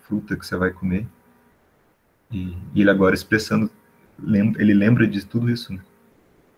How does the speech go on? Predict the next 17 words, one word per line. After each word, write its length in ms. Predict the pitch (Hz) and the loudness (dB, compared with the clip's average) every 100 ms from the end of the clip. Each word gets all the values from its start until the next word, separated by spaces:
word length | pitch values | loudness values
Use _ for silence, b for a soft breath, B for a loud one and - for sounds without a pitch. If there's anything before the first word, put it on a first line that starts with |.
| - | -4
Mas 180 | 98 92 | -2 2
nada 220 | 104 120 | 4 4
disso 300 | 104 110 127 | 2 -2 0
exalta 460 | 117 101 117 - | 2 4 4 2
ele, 260 | 98 113 127 | -2 0 -2
nem 120 | 117 113 | 2 2
amedronta 540 | 117 110 113 117 92 | 4 2 0 -2 -2
mais, 420 | 87 87 - - _ _ _ _ _ | -2 -4 -8 -20 _ _ _ _ _
porque 180 | - 120 | -6 -4
ele 80 | - | 0
tá 120 | 120 | 2
morrendo. 400 | 127 107 98 - _ _ _ _ _ _ _ _ _ _ | 4 2 0 -6 _ _ _ _ _ _ _ _ _ _
Tá 100 | 90 | -8
perto 360 | 80 107 110 - | 0 0 0 -2
da 100 | 90 | -2
morte, 340 | 90 87 | -4 -6
né? 60 | - | -10